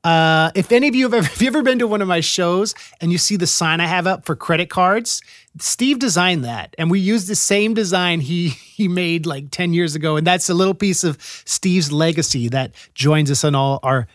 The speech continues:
nerdy <laughs> music tours. So thank you, Steve, uh, our Pittsburgh homie. Okay. So Richie Branson, this episode is awesome because Richie is kinda like a, he, he's a culture hacker.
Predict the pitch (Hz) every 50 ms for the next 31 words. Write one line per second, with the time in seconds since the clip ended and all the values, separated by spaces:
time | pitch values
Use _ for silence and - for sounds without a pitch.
0 | _ _ 143 151 151 143 143 147 135 131 135 135 117 - - 190 - - - 170
1 | 147 127 127 - - 156 139 123 - - - - - - _ - - 160 165 170
2 | - - 165 160 147 135 - - - - - 160 151 143 143 143 139 - _ _
3 | 147 143 143 139 135 127 139 143 - - 160 147 - - - 139 117 120 139 139
4 | 131 135 135 123 - - - - - 247 285 294 277 196 - - _ _ _ _
5 | _ _ _ _ _ - - 190 175 165 160 - - 190 226 - - 233 190 156
6 | 180 165 160 143 - - 107 - - _ _ - 160 220 285 - - 294 262 254
7 | 254 - 226 202 165 156 135 - 156 160 160 151 - 147 139 131 - - 131 120
8 | 131 - - - - 262 254 220 170 - - - 180 170 160 151 143 135 - -
9 | 127 123 110 107 - - _ _ _ _ _ - - - - - - - - -
10 | _ - 233 214 - - - 165 220 247 240 240 - - 254 277 302 - - 180
11 | 139 110 - 127 113 110 - 110 98 - -